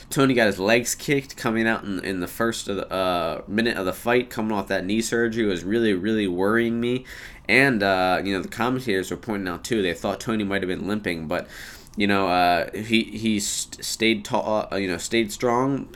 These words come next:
kept up that pressure like he's known for, uh, and ended up, uh, really punishing Anthony Pettis in this one. Uh, won the fir-, Tony Ferguson won the first round, uh, was using his elbows, was, you know, using his walk forward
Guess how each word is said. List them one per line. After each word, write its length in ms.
kept 240
up 160
that 180
pressure 400
like 120
he's 180
known 240
for, 380
uh, 340
and 200
ended 240
up, 240
uh, 100
really 220
punishing 600
Anthony 320
Pettis 380
in 80
this 180
one. 220
Uh, 340
won 220
the 80
fir-, 220
Tony 260
Ferguson 400
won 160
the 80
first 360
round, 560
uh, 260
was 200
using 260
his 140
elbows, 580
was, 240
you 120
know, 80
using 340
his 160
walk 240
forward 460